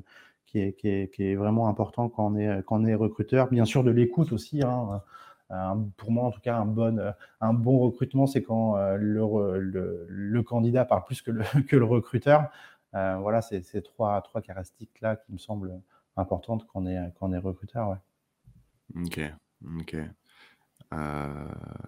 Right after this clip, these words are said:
Speaker 2: oui, parce que c'est des, des, des profils, des profils qui sont différents, comme tu l'as dit, c'est des, des, des, des gens qui sont, euh,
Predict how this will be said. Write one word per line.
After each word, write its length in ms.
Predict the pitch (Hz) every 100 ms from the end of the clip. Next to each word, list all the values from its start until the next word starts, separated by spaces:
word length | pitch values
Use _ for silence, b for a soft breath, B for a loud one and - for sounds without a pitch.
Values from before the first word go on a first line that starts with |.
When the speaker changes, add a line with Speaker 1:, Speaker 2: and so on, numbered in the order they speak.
| -
Speaker 2:
oui, 180 | 90 95
parce 160 | 87 -
que 120 | 78
c'est 340 | - 85 78
des, 180 | 76 80
des, 220 | 78 80
des 120 | 95
profils, 680 | 90 - 92 - 95 92 85
des 100 | 78
profils 260 | - 85 82
qui 80 | -
sont 160 | 80
différents, 300 | 76 80 92
comme 140 | 85 80
tu 140 | 76
l'as 120 | 73
dit, 140 | 78 82
c'est 180 | 76
des, 500 | 65 67 65 - - - - - 69 -
des, 200 | 71 73
des, 260 | - - - - _ _
des 100 | 78
gens 140 | 78
qui 160 | 73 73
sont, 340 | - 80 76
euh, 140 | 71